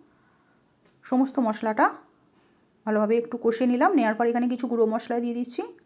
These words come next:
জিরে গুঁড়ো, ধনে গুঁড়ো, পরিমাণ মতো লবণ,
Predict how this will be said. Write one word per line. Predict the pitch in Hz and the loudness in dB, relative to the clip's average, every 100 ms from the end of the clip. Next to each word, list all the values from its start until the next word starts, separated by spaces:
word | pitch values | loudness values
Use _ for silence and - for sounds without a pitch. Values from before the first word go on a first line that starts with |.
| _ _ _ _ _ _ _ _ | _ _ _ _ _ _ _ _
জিরে | 220 233 233 | 0 2 2
গুঁড়ো, | 233 277 | 2 2
ধনে | 302 247 214 | 4 2 2
গুঁড়ো, | 208 214 302 440 - _ _ _ _ _ _ _ _ _ _ _ - | 0 2 2 0 -8 _ _ _ _ _ _ _ _ _ _ _ -2
পরিমাণ | 233 226 220 | 0 2 0
মতো | 226 233 | 2 2
লবণ, | 208 202 233 370 | 4 4 4 4